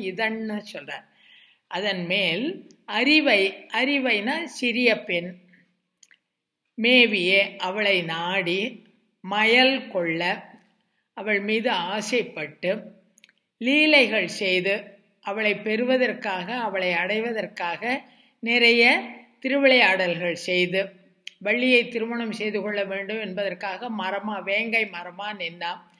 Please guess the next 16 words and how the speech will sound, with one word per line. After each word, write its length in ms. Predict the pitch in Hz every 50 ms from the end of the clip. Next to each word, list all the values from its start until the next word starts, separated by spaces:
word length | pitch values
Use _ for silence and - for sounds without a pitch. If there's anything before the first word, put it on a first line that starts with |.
| - - _ _ _
வளைச்செட்டியா 920 | - 180 175 208 233 220 - - 226 202 - - 202 180 185 196 208 202
வந்தான், 440 | 190 180 165 165 170 170 165 185 - - _ _ _ _ _ - - _ _
கிழவனா 600 | _ 220 214 220 240 240 247 226 196 196 202 214
வந்தான். 440 | 208 190 165 175 175 180 175 180 - - - _ _ _ _ _ _ _ _ -
அதுக்கப்புறம் 460 | 190 202 196 208 180 226 226 226 208
யானைய 520 | 190 180 185 202 214 226 233 247 240 233 220 196 180 180 175 170 165 175 - _ _
தன்னுடைய 380 | - 196 190 190 180 185 185 175
சகோதரன் 720 | 175 190 185 170 175 220 226 226 208 170 - 185 180 175 175
க-, 220 | 180 175 175 170 - _ _ _ _ _ _ _ _ _
அஹ், 360 | 185 170 165 165 156 156 160 160
கணபதியை 600 | 160 190 190 196 214 214 240 226 220 220 202 185 175 175
அனுப்பி 500 | 175 175 185 214 220 220 - - 226 233
அவளை 340 | 240 220 196 175 180 190 208
பயமுறுத்தினான். 960 | 190 175 175 170 196 214 214 214 208 185 - - - 180 175 180 175 180 - - _ _ _ _ _ _ _ _ -
இது 140 | 262 254 262
மாதிரி 300 | 285 269 269 285 302